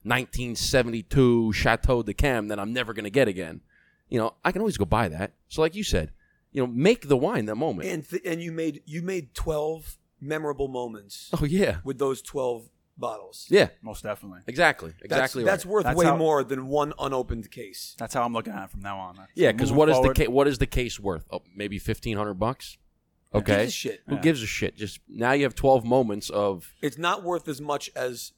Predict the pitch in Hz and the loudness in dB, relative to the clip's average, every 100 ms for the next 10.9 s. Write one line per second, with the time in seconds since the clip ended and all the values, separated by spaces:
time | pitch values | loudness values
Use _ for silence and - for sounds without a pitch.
0 | _ - 151 151 120 127 123 117 113 - | _ -6 -4 -2 -2 -4 -4 -6 -12 -8
1 | 127 107 110 107 101 98 - _ 117 120 | -6 -6 -10 -10 -12 -14 -20 _ -10 -10
2 | 104 98 104 90 117 135 160 180 175 202 | -10 -16 -20 -18 -12 -8 -4 2 2 4
3 | 214 226 208 220 214 214 - - 208 247 | 4 4 4 4 2 0 0 0 0 0
4 | 143 110 110 110 - 147 127 135 139 - | 2 0 -2 0 2 2 0 -4 -4 -6
5 | - 160 117 120 107 113 101 101 101 - | -4 -4 -4 -6 -2 -2 -2 -8 -8 -6
6 | 208 147 _ - - _ - - - - | -6 -6 _ -20 -20 _ -20 -10 0 2
7 | 170 165 131 131 165 78 76 113 131 123 | 2 0 0 -2 -4 -8 -4 -2 -2 -2
8 | 113 131 90 85 87 95 90 95 85 92 | -2 -2 -2 -6 -8 -8 -2 -2 -2 -2
9 | 87 87 90 80 82 82 - 78 - - | -2 -4 -6 -6 -10 -12 -12 -14 -14 -14
10 | - 85 - - 95 87 98 90 | -14 -14 -8 -4 -4 -4 -6 -6